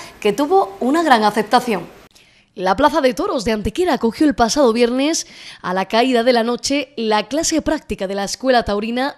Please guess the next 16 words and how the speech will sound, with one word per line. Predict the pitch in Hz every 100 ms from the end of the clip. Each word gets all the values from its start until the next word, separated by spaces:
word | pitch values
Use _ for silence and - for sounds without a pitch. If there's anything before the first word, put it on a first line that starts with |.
| -
de | 170
la | 190 190
Diputación | 175 202 208 - 339 349
Provincial | 254 202 190 214 185
de | 185
Málaga. | 330 269 175 - _ - - - -
La | 208 208
plaza | 254 311
contó | 247 247 226 277
con | 254 247
reses | 254 254 285 285 -
de | 180 247
ganadero | 220 208 208 226 269 285
Antonio | 196 190 185 247 226
Macadro, | 202 185 247 247 339 - - - - -
que, | - 285